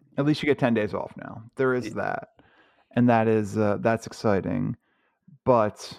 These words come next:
Speaker 2: The thing is, looking at the
Speaker 1: <sighs>
Speaker 2: schedule, I, like, I'm trying to think.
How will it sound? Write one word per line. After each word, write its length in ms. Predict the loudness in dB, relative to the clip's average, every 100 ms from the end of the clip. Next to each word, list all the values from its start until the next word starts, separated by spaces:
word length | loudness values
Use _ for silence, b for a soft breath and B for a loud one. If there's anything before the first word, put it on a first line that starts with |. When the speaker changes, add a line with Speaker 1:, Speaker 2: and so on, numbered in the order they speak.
| b b b b b _ _ -12
Speaker 2:
The 80 | -6
thing 120 | -2
is, 160 | -2
looking 240 | -4 -6 -2
at 140 | -2
the 60 | -4
Speaker 1:
<sighs> 120 | -4
Speaker 2:
schedule, 400 | -2 -2 -4 -10
I, 160 | -12 -12 -8
like, 340 | -8 -8 -18 _ _ _ _ _ -18
I'm 100 | -14
trying 380 | -8 -8 -8 -10
to 80 | -12
think. 680 | -10 -8 -8 -12 -20 -20